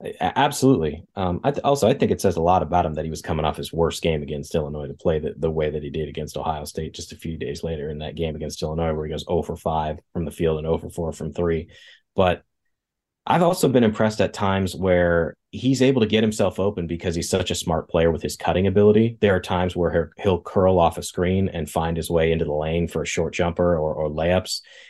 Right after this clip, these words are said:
He's not, at this stage in his career, the type of player where you just get him the ball and clear out and he's gonna break a guy down. But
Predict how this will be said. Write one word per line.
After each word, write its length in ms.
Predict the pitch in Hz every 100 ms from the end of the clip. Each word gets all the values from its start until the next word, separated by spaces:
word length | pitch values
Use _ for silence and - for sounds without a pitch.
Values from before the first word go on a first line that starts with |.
| _
He's 200 | 110 101
not, 380 | 107 110 110 - _ _ _ _
at 360 | 71 71 95
this 160 | - 98
stage 260 | - 101 90
in 80 |
his 100 | 92
career, 240 | - 90 90
the 80 | 85
type 320 | - 90 90
of 100 | 82
player 300 | 98 90 87
where 140 | 82
you 100 | 82
just 320 | 85 82 -
get 140 | - 98
him 100 | 87
the 60 |
ball 300 | 85 98 85 85
and 80 |
clear 260 | 90 98 85
out 220 | 85 90
and 100 | 87
he's 220 | 80 -
gonna 160 | - 85
break 260 | 78 82 85
a 60 |
guy 180 | 82 78
down. 500 | 78 73 80 110 110 _ _ _ -
But 300 | 95 85